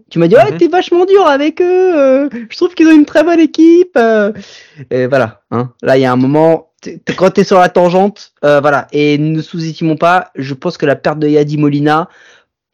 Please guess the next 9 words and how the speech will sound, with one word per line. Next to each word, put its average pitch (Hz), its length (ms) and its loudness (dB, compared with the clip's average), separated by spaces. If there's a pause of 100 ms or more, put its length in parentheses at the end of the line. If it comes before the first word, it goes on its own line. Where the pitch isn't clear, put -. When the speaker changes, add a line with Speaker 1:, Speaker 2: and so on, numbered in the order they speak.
(360)
Speaker 1:
passer 196 320 0
ses 170 180 -2
stats, - 260 -4 (300)
parce - 160 -20
que 135 100 -4
voilà, 120 440 -2
les 104 120 -10
stats, 120 220 -8 (120)
euh, 90 240 -6